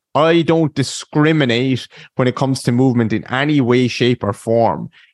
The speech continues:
If I see someone that struggles to move in a particular direction, in a particular way, then I'm gonna help them move in that way. It doesn't matter if it's been labeled as anterior tilt,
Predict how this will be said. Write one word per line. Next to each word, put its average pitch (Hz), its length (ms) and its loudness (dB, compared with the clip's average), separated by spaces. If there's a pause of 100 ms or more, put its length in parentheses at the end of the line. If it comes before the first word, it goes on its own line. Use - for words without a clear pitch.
(160)
If 170 420 0
I 143 200 0
see 160 340 -4
someone 117 400 -2
that 113 180 -2
struggles 147 600 0
to - 100 -2
move 120 320 2
in 110 120 0
a 107 60 0
particular - 600 -4
direction, 120 480 0
in 113 140 -2
a 110 60 -2
particular 127 540 -2
way, 120 280 4
then 120 160 0
I'm 113 120 -2
gonna 117 200 -2
help 139 440 -2
them 123 180 -2
move 113 320 -2
in 110 120 -2
that 110 200 0
way. 110 320 -2 (320)
It - 220 -4
doesn't 147 320 0
matter 139 320 2
if 117 180 0
it's 117 160 -4
been 113 220 0
labeled 117 340 2
as 104 240 0
anterior 131 540 0
tilt, 113 260 -2